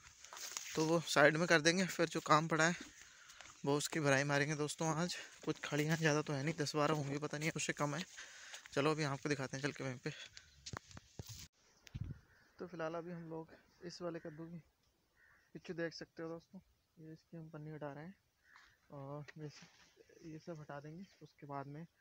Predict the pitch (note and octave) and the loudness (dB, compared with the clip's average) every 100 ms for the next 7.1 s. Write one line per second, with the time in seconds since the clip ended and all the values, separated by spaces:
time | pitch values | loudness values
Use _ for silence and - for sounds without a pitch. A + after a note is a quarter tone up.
0 | _ _ _ _ - E3 D3 D3 D3+ D3 | _ _ _ _ -14 -10 -8 -8 -6 -4
1 | C#3 C#3+ D#3 D#3 - D#3+ - D3 C#3 C#3+ | -6 -8 -14 -18 -18 -18 -16 -12 -10 -10
2 | D3 C#3+ D#3 D#3+ D3+ D3 D3+ D3 D3+ D3+ | -10 -10 -12 -12 -14 -12 -12 -12 -12 -10
3 | D3 D3 C#3+ D3 D3 D3+ C#3+ C#3+ C#3+ C#3 | -8 -8 -8 -8 -10 -8 -8 -8 -8 -8
4 | C3+ D3 D3 D3+ D3 F3 _ _ _ _ | -10 -10 -10 -10 -10 -12 _ _ _ _
5 | _ - D3+ E3 D#3 - - D3+ E3 E3 | _ -8 -6 -6 -6 0 0 0 -4 -2
6 | D#3 D#3+ E3+ - D3+ C#3+ D3 C#3+ D3 - | -2 -4 -10 -8 -6 -4 2 2 2 -10
7 | E3 | -16